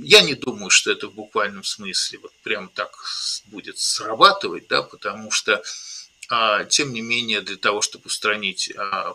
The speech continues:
противника, а, как правило, госбезопасность, э, использует своих, э, собственных сотрудников. Ну, либо госбезопасность, либо гру,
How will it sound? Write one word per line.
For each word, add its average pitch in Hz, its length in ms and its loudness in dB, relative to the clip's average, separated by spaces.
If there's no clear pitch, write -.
противника, 113 760 0
а, 110 200 -8
как - 300 -2
правило, 120 500 8
госбезопасность, 98 1120 -2
э, 104 60 -8
использует 95 600 -8
своих, 98 540 0
э, 104 180 -6
собственных - 760 -4
сотрудников. - 800 -6
Ну, 175 260 2
либо 107 240 -4
госбезопасность, 110 960 2
либо 101 460 -6
гру, 131 360 0